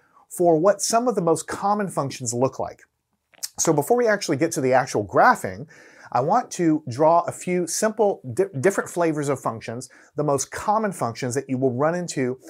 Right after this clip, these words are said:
throughout all of your studies. So here at the very beginning, you have in your mind what the most common kind of applications in real life for this concept of a function really is. So let's take a look at that right now.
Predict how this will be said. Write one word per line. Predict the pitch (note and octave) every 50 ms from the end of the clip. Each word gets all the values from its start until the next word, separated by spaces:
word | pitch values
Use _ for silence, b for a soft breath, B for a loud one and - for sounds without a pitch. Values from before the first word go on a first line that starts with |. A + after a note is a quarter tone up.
| B B B _
throughout | - C3+ C3 B2+ B2+
all | - C#3 D#3+ F#3
of | F#3 F3+
your | F#3
studies. | F3 - - C#3+ A2+ G2+ G2+ A2 - B B B B
So | - - C#3+
here | A#2 D#3+ F3
at | E3 E3
the | C#3+
very | A#2+ C#3 G3 A#3+ B3
beginning, | G#3 F#3+ E3+ E3 D#3+ D#3 C#3+
you | C#3+ D3 D3
have | E3 F3+ E3+ F#3
in | F#3+
your | G3 G3+
mind | F3+ D#3+ C#3+ C3 B2+ B2+ B2 A#2
what | A2+ C#3 -
the | -
most | B2 B2 C3+ D3+ F#3+ - -
common | - - D#3 C#3 C#3 C3+ C3+ C#3 - _ _ _
kind | - - D3 B2+
of | B2+
applications | B2+ C#3 C3 - B2 - - F#3+ - - - A#2+ G#2+ A2 B2
in | B2 A#2+
real | A#2 C3+ D3 C#3
life | D3 C#3 C3 A#2 G#2 -
for | - - - - B2+
this | A2+ B2 -
concept | - - C#3 B2+ A#2+ - A#2+ -
of | A#2+ A2
a | A#2+ A#2+
function | - A#2+ A2 G2 - A2+ G#2 G2+
really | G#2+ G#2+ G2+ G#2 G2+
is. | G#2 F#2+ E2 E2 -
So | - B2+
let's | C#3 F#3+ - -
take | - - F#3 -
a | F3
look | D3+ C#3 -
at | D3 -
that | - G#2+ G#2 G2+ b b b b b
right | - G2+ G2 F2 F2
now. | F2+ E2 D2